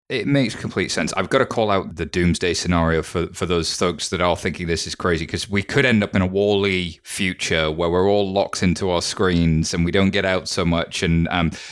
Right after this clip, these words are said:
also, video games that do this sort of earn mechanic can become very grindy. They lose their fun very quickly. So we've got to keep our eyes about it and make sure that this is, this is being done for the right reasons.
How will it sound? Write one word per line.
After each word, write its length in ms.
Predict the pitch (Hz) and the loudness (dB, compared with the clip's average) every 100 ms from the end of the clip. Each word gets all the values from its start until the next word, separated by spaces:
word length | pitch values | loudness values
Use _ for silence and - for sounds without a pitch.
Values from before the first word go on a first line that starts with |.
| - | -2
also, 340 | 131 - 139 107 | 0 2 0 0
video 340 | 98 - 143 | -4 0 0
games 300 | 147 139 110 | 2 2 0
that 160 | - 87 | -2 -2
do 220 | 110 107 | 0 2
this 180 | 104 95 | 2 0
sort 160 | - 98 | 0 0
of 140 | - 104 | -2 0
earn 440 | 107 107 110 107 | 2 4 4 2
mechanic 480 | 117 127 123 135 - | 0 0 2 0 -2
can 300 | - 107 98 | 0 2 2
become 280 | 98 98 82 | 0 0 0
very 220 | 95 78 | 0 -2
grindy. 720 | - 85 90 90 101 113 117 | -2 0 4 4 2 -2 -2
They 160 | 90 | -4
lose 320 | 82 87 87 92 | -2 -4 -4 -4
their 100 | 85 | -6
fun 340 | - 90 87 | 0 2 2
very 220 | 95 92 | 2 0
quickly. 400 | - 101 - 107 | -2 -6 -4 -4
So 160 | - 101 | -2 0
we've 180 | 101 - | 0 0
got 120 | 117 | 2
to 280 | 110 95 90 - | 2 0 -4 -2
keep 200 | 110 107 | 0 2
our 160 | 98 | 4
eyes 240 | 98 104 95 | 4 2 0
about 240 | 92 90 | 0 2
it 60 | 90 | 4
and 100 | 92 | 2
make 180 | 92 | 0
sure 360 | - 110 92 85 - - - | -2 0 2 0 -4 -10 -4
that 140 | 95 | 0
this 180 | 110 - | 0 2
is, 400 | 110 104 - - | 0 0 -4 -4
this 240 | 101 101 | -2 0
is 220 | 110 98 | 0 -2
being 240 | - 98 90 | 0 2 2
done 160 | 98 | 2
for 100 | 87 | -2
the 80 | 101 | -2
right 240 | 92 90 92 | 0 0 0
reasons. 480 | 95 90 87 85 | 0 2 4 2